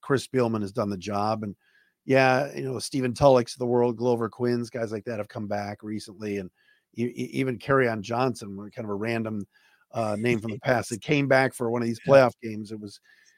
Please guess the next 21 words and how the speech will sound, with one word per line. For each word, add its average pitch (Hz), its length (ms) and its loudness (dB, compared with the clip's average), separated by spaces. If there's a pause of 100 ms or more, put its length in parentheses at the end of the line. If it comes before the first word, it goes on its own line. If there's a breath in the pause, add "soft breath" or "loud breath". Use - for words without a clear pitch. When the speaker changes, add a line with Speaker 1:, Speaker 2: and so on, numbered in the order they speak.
(160 soft breath)
Speaker 1:
it 127 100 2
was 147 160 4
interesting, 117 560 2
but 107 160 -6
it, 147 120 -4
it's 190 200 0
exciting. 254 520 6 (160)
And 123 240 -2
I 120 80 -4
think 135 180 -4
Lions, 139 720 -2 (100)
the 110 80 -16
Lions 151 640 -2 (100)
and 117 180 -10
their 123 140 -4
fans, 123 420 -4
everybody's 214 380 -2
confident. 139 540 0
This 131 120 -10
is 151 140 -10
not 151 320 4